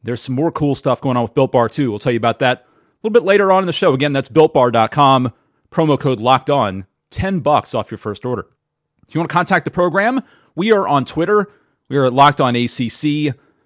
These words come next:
Email is locked on A C C at gmail dot com. If you want to email us, send us a voice memo, whatever you'd like to do. You can also tweet me individually.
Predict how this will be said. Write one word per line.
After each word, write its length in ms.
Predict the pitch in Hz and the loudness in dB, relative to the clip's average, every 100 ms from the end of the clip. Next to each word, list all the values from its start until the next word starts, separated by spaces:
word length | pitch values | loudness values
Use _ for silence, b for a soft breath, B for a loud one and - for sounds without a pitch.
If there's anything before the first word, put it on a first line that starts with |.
| _ _ _ - | _ _ _ -4
Email 320 | 139 139 123 | 0 2 0
is 100 | 113 | 0
locked 300 | 131 135 - | 2 2 2
on 160 | 127 | -2
A 160 | 135 139 | -2 -4
C 180 | - 139 | -4 -6
C 240 | - 139 | -6 -6
at 160 | 123 120 | -4 -4
gmail 400 | 107 139 135 123 | -4 -4 -2 -2
dot 240 | 110 101 | -2 -4
com. 300 | - 147 190 | -4 0 0
If 100 | 233 | 0
you 60 | 147 | -6
want 100 | 117 | -6
to 100 | 139 | -4
email 300 | 143 139 131 | -2 0 0
us, 140 | 190 | -2
send 160 | - 139 | -2 -4
us 100 | - | -6
a 60 | |
voice 260 | 110 135 139 | -6 -6 -4
memo, 240 | 123 143 | -4 -4
whatever 240 | 160 104 104 | -4 -4 -6
you'd 140 | 104 | -6
like 160 | 107 98 | -6 -8
to 80 | 95 | -4
do. 160 | 160 | -2
You 500 | 190 - _ _ _ | -2 -6 _ _ _
can 80 | - | -10
also 280 | 110 - 107 | -8 -8 -10
tweet 340 | - 151 147 | -4 -4 -2
me 140 | 151 147 | -6 -6
individually. 720 | 151 143 120 160 196 226 220 | -4 -4 -4 -4 0 0 -2